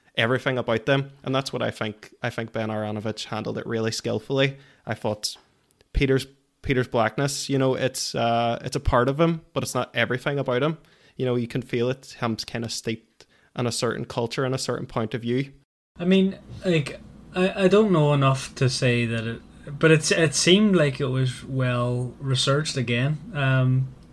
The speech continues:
Speaker 2: I, I mean, yeah, I don't know. I, I'm,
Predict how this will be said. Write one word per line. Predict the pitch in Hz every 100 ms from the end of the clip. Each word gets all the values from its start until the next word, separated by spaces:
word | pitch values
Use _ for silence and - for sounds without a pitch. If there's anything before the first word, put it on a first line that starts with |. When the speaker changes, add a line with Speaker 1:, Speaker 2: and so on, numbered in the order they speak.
| - 120
Speaker 2:
I, | 131 123 - - - -
I | 139
mean, | 135 131 127 120 - - -
yeah, | 127 117 113
I |
don't | 120 120
know. | 113 113 131
I, | 131 127
I'm, | 131